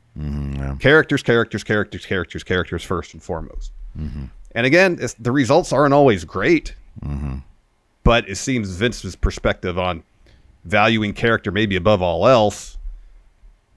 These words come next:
Speaker 2: is something that maybe he did better than Triple H.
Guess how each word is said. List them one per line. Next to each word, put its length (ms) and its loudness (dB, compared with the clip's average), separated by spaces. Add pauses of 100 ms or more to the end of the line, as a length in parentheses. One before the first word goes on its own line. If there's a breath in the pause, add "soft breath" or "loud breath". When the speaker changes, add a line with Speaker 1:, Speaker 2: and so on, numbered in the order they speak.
(100)
Speaker 2:
is 180 -2
something 400 -2
that 160 -2
maybe 240 -4
he 160 -8
did 240 -6
better 220 -2
than 120 -6
Triple 340 -6
H. 540 -4